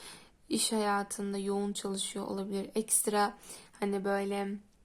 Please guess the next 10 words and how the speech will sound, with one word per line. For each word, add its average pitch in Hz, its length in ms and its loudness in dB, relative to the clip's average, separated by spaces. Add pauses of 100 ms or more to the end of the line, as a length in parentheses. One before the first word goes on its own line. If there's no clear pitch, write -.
(1040)
merak 208 400 10
ettiği 208 220 0
şeyleri 202 360 -2
araştırıyor. 196 800 0
Bu 202 80 -6
sefer, - 380 -4 (640)
bu 208 80 0
sıralar 202 600 2
böyle 196 320 0
bir, 202 200 0